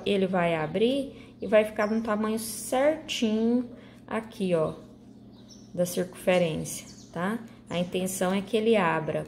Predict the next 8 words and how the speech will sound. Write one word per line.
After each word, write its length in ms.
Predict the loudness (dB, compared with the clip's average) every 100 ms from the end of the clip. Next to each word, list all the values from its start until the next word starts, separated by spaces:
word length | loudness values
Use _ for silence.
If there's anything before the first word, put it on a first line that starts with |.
| -4
por 160 | -2
isso 320 | 0 -2 -4 -6
que 160 | -2
eu 140 | 0 2
não 580 | 2 2 4 4 4 -2 -10 -18 -20 -20 -16 -8
vou 760 | 0 4 6 6 4 2 -4 -10 -4
passar 380 | -4 -2 -2
durex. 720 | 0 0 -2 -6 -10 -10 -10